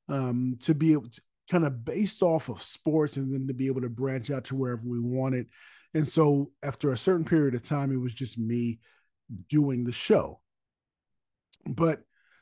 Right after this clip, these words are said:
so holla if you hear me. There are things that Blaze and I wanted to be able to talk about. We had done a, uh,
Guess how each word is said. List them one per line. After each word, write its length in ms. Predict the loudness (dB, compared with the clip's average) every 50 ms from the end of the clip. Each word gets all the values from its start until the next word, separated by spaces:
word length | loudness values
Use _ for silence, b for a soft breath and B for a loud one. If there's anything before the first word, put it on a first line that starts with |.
| _
so 200 | -4 -2 0 0
holla 400 | 0 0 2 2 2 4 4 6
if 240 | 6 6 6 6 4
you 60 | 0
hear 260 | -2 -2 -4 -6 -8 -10
me. 180 | -14 -20 -20 _ _ _ _ _ _ _ _ _ _ _ _ _ _ _ _ _ _ _ _ _ _ _ _ _ _ _ _ _ _ _ _ _ _ _
There 280 | -2 2 4 4 4 4
are 320 | 2 2 4 4 4 2
things 500 | 0 -2 -2 0 2 4 4 4 4 4
that 200 | 4 2 0 0
Blaze 380 | 0 0 4 4 4 6 6 4
and 120 | 4 4
I 140 | 4 2 2
wanted 420 | 0 0 -2 -2 0 -2 -2 -2 -4
to 100 | -6 -4
be 160 | -2 0 0
able 160 | 0 0 -2
to 80 | -4 -4
talk 320 | -2 0 2 2 2 2
about. 300 | 0 -2 -2 -4 -4 -2
We 100 | 0 0
had 140 | 0 0 0
done 200 | -2 -2 -2 0
a, 360 | -2 -2 -2 -4 -6 -6 -8 -12 _ -12 -12
uh, 240 | -10 -10 -10 -12